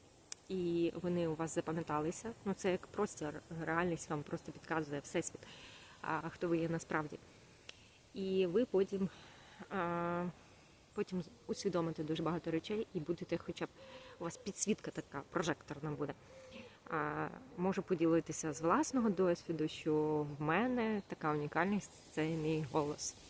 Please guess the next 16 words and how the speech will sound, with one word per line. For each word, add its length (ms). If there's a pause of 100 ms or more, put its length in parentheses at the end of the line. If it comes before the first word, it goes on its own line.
(480)
Голос 340
любові. 540
І, 420
і 180 (640)
неважливо, 760 (200)
про 120
що 260
я 120
буду 220
балакати, 600 (760)
або 200
співати, 880 (120)
або 560 (1800)
вернякати, 920 (160)
або 280
мяукати. 1000